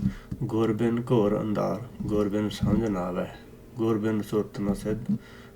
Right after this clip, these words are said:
ਗੁਰ ਬਿਨ ਮੁਕਤ ਨਾ ਪਾਵੈ।" ਹੁਣ ਜਦੋਂ ਆਪਾਂ ਗੁ-, ਸੇ-, ਅਹ, "ਗੁਰ ਕੀ ਸੇਵਾ" ਸ਼ਬਦ ਵਿਚਾਰ, ਜਦੋਂ ਸ਼ਬਦ ਦੀ ਵਿਚਾਰ ਕਰਦੇ ਹਾਂ, ਤੇ ਆਪਣਾ ਮਨ ਚਿੱਤ ਦੋਨੇ ਧਿਆਨ ਇਕੱਠਾ ਹੁੰਦਾ ਹੈ, ਤੇ ਉਸ ਦੇ ਨਾਲ ਇਹ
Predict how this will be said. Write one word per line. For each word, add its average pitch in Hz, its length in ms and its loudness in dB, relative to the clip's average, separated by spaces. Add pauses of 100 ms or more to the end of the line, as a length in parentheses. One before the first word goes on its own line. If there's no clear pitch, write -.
(140)
ਗੁਰ 104 240 2
ਬਿਨ 104 160 2
ਮੁਕਤ 101 380 -2
ਨਾ - 140 -2
ਪਾਵੈ।" 90 400 -2 (840)
ਹੁਣ 131 120 6
ਜਦੋਂ 120 320 2
ਆਪਾਂ 139 200 2
ਗੁ-, 110 260 4
ਸੇ-, 110 340 8
ਅਹ, 107 680 0 (300)
"ਗੁਰ 113 160 2
ਕੀ - 180 -2
ਸੇਵਾ" 113 400 2
ਸ਼ਬਦ 113 420 -4
ਵਿਚਾਰ, 104 360 2
ਜਦੋਂ 110 220 0
ਸ਼ਬਦ 110 340 -2
ਦੀ 110 160 2
ਵਿਚਾਰ 101 440 -2
ਕਰਦੇ 101 360 -2
ਹਾਂ, 98 140 -2 (440)
ਤੇ 135 100 2
ਆਪਣਾ 123 280 2
ਮਨ 104 340 2
ਚਿੱਤ 101 320 -4
ਦੋਨੇ 107 480 -2 (200)
ਧਿਆਨ 190 280 -2 (160)
ਇਕੱਠਾ - 460 0
ਹੁੰਦਾ 95 360 -2
ਹੈ, 101 260 0 (560)
ਤੇ - 80 0
ਉਸ 131 180 4
ਦੇ 120 180 4
ਨਾਲ 104 280 2
ਇਹ 107 240 4